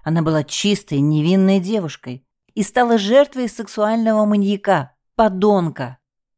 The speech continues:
Остановите фильм!» «Мама!» — раздался звонкий голос. «Я словно слышу, как ты сейчас вопишь на весь замок. Моя доченька не такая!» По залу пролетело общее «ах!».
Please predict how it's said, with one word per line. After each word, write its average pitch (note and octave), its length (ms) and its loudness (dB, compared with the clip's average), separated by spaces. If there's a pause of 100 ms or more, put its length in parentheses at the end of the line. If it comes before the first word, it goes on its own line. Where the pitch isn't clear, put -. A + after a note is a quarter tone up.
Остановите B3 760 0
фильм!» C3+ 480 -6 (1040)
«Мама!» — A3 640 0 (320)
раздался E3+ 580 -2
звонкий E3 380 -4
голос. D3+ 480 -6 (360)
«Я C4+ 160 0
словно E4 360 -2
слышу, C4 360 -2
как G#3+ 160 -2
ты G#3+ 100 -4
сейчас G#3+ 400 -6
вопишь G#3 420 -2
на F#3+ 120 0
весь G#3 240 -2
замок. D3 420 -4 (440)
Моя A#3 280 2
доченька A#3+ 480 0
не G#3 140 0
такая!» E3+ 640 -4 (1160)
По D#3 160 0
залу F3 380 0
пролетело E3+ 640 -2
общее E3 720 -4
«ах!». F#3 460 -4